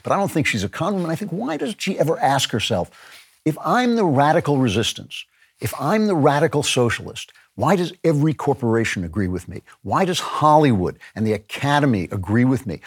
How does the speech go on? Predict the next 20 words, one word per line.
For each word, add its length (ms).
Why 300
does 220
the 140
deep 320
state 460
agree 300
with, 160
I 160
mean, 240
why 400
do 60
all 340
these 240
people 300
who 80
represent 580
the 180
man, 460
the 80
establishment, 760